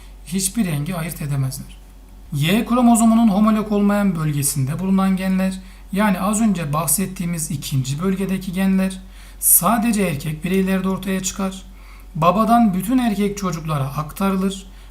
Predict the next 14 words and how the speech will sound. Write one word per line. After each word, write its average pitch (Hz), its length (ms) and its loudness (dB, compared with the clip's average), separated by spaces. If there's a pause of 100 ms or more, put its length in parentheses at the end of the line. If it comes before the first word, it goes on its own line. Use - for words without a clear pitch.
(120)
Kulak 226 340 2
kıllılığı, 151 580 -6
balık 185 360 -4
pulluluk, 170 460 -6
yapışık 151 420 -6
parmaklılık 135 640 -4
gibi 185 320 -4 (360)
rahatsızlıklardır. 147 920 -6 (320)
Y 160 300 0
kromozomunun 175 760 0
homolog 196 500 -2
olmayan 196 460 0
bölgesindeki 143 720 -4
genler 185 480 -2